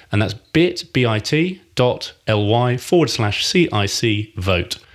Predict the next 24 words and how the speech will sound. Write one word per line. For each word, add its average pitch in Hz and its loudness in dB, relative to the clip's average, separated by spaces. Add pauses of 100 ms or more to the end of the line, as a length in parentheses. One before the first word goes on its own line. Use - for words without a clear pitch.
(200)
That 175 2
will 175 4
take 151 0
you 127 -4
to 117 0
the 107 0
Listener's 110 0
Choice - 0
Award 101 0
nomination 110 0
form 143 2
on 107 0
the 101 0
British 101 -2
Podcast - -2
Award 95 2
website, 127 0
and 123 2
that - -2
takes 143 0
you 131 -2
to - -4
step 135 -2
two. 135 2